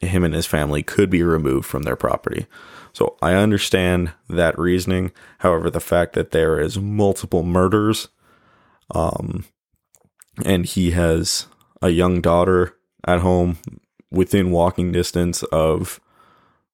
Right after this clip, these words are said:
where there's clearly some sort of serial killer, the,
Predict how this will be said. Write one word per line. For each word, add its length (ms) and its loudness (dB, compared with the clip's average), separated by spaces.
where 180 2
there's 320 0
clearly 540 2
some 260 0
sort 240 2
of 120 0
serial 360 2
killer, 380 0
the, 600 0